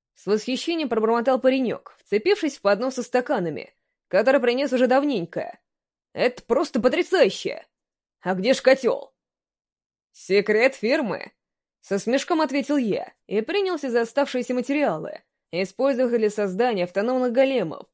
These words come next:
Как и ожидалось, они являлись аналогом роботов с базовым набором указаний,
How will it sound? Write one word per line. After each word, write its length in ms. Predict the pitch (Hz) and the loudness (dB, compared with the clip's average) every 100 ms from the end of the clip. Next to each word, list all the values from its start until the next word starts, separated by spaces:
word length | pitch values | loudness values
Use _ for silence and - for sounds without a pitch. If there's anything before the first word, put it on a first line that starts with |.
| _ _ _ _ _ _ | _ _ _ _ _ _
Как 220 | 349 381 | -2 0
и 60 | 339 | 0
ожидалось, 520 | 254 262 294 254 214 | 2 2 4 2 0
они 140 | 214 | 0
являлись 400 | 226 269 285 269 | 2 2 0 0
аналогом 520 | 233 240 277 214 202 | -2 -2 0 0 0
роботов 400 | 202 285 220 185 | 2 2 0 -4
с 100 | 175 | -6
базовым 380 | 180 262 262 247 | 0 0 2 0
набором 380 | 233 226 262 254 | 0 2 4 4
указаний, 680 | 254 262 269 214 160 - | 2 2 2 -2 -2 -10